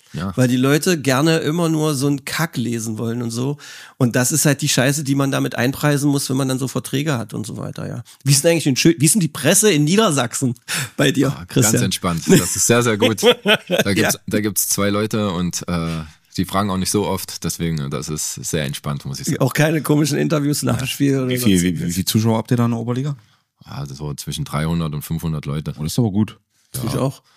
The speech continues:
Speaker 3: Ich hab noch gegen Schöning selber gespielt, da waren die irgendwie noch Bezirksliga, da hat man damals schon mitbekommen, da hat, hat jemand Bock auf was zu machen und dann ging's ja steil bergauf.
Speaker 1: Ja, genau. Also,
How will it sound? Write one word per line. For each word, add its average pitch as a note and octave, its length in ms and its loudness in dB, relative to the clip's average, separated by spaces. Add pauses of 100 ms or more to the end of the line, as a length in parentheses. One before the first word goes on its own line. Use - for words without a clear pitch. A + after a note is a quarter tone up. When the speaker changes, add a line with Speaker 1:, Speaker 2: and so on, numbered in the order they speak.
(260)
Speaker 3:
Ich - 60 -6
hab C#2+ 80 2
noch F#2 60 4
gegen F2+ 160 2
Schöning G2 260 2
selber F2+ 220 2
gespielt, G#2 240 -2
da F2 60 2
waren E2 120 0
die F#2 60 2
irgendwie F2 180 2
noch E2+ 220 -2
Bezirksliga, A#2+ 680 0
da E2 260 -4
hat D2 100 -8
man E2+ 80 -2
damals F2 240 -2
schon F2+ 120 -2
mitbekommen, G2+ 400 -4
da F2+ 80 0
hat, - 320 -6
hat - 100 -8
jemand F2 220 -2
Bock F2+ 140 -6
auf F#2 80 -4
was F#2 140 -4
zu - 120 -6
machen G#2 320 -2
und F2 60 -2
dann F2 100 -4
ging's F#2 200 -6
ja F2+ 220 0
steil F#2+ 300 0
bergauf. F#2+ 520 -4
Speaker 1:
Ja, E2 160 -2 (140)
genau. D#2+ 400 -6
Also, D2 420 -8